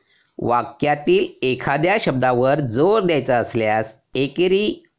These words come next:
अवतरण चिन्ह वापरतात. उदाहरणार्थ, गांधीजींनी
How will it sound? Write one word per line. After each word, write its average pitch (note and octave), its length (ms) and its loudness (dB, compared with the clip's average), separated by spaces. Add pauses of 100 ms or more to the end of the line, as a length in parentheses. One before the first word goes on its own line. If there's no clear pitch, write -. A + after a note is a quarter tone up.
अवतरण C3+ 420 2
चिन्ह A2 360 0
वापरतात. C3 480 -2 (1300)
उदाहरणार्थ, E3+ 580 2 (1500)
गांधीजींनी C#3 1000 2